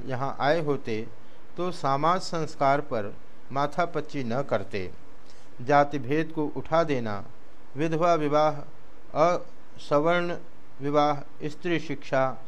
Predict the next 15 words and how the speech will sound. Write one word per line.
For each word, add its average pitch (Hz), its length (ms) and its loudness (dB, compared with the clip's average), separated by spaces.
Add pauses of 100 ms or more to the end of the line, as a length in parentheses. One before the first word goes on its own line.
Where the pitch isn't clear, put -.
(220)
आदि 170 240 4
सामाजिक 160 640 0
कामों 151 320 2
में 110 240 -2 (340)
उतने 175 340 -2
व्यस्त 147 380 0
न 107 100 0
होते। 104 520 -2 (800)
श्री 143 140 0
रामकृष्ण, 104 480 -2 (640)
केशव 180 360 2
अब 175 320 0
काली 143 260 2
मानते 120 480 0
हैं, 90 300 -4